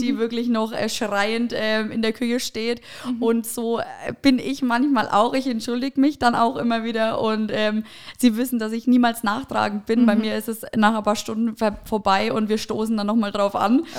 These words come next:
Speaker 2: Okay.
Speaker 1: Ähm, aber das ist sowas, äh, wo ich mich selber dann auch immer wieder ertapp, dass ich da in der Situation dann einfach so geladen bin, dass ich dann das einfach jetzt sofort sagen muss und sofort anspreche.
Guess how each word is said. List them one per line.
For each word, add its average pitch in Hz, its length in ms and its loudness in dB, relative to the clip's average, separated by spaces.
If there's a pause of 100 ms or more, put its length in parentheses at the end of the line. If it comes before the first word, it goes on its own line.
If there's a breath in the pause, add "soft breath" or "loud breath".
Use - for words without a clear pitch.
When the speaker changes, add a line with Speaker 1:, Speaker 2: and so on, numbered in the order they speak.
Speaker 2:
Okay. 254 240 -4
Speaker 1:
Ähm, 240 480 2
aber 214 280 2
das 226 220 -4
ist 233 160 -6
sowas, 220 380 -2
äh, 208 240 -2
wo 220 100 -2
ich 269 100 2
mich 269 180 0
selber 240 260 0
dann 226 160 -2
auch 208 220 0
immer 233 280 -4
wieder 202 160 -2
ertapp, - 440 -4 (220 loud breath)
dass 208 140 4
ich 226 80 4
da 220 80 -6
in 202 100 -4
der 208 100 -4
Situation 208 480 -4
dann 220 100 -2
einfach 208 220 -4
so 247 160 -4
geladen 220 520 2
bin, 240 220 2
dass 208 200 0
ich 220 120 -4
dann 202 180 -4
das 196 140 -6
einfach 185 280 -4
jetzt - 380 -10
sofort 233 360 2
sagen 196 320 0
muss 220 180 0
und 214 80 -2
sofort 220 220 -4
anspreche. 202 600 -2